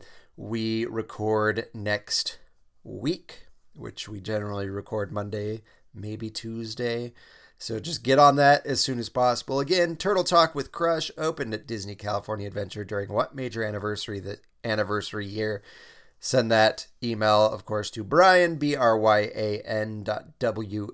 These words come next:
O T M S at gmail dot com. Um, also, if you want more entries, we will be doing something on social media for more entries. Uh, definitely on Instagram, maybe on other social medias. So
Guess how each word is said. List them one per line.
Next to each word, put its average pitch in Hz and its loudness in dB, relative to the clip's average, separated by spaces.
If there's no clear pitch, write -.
O 107 0
T - -4
M 143 2
S 120 2
at 110 -8
gmail 104 2
dot 95 0
com. 120 4
Um, 104 2
also, 160 10
if 156 2
you 147 2
want 147 4
more 135 6
entries, 135 0
we 117 -2
will 117 2
be 113 -2
doing 107 -4
something 104 -6
on 101 -4
social 107 -10
media 104 -4
for 101 -10
more 98 -6
entries. 160 -4
Uh, 113 2
definitely 139 2
on 131 4
Instagram, 131 2
maybe 123 0
on 117 4
other 123 -2
social 123 -6
medias. 131 -4
So 117 0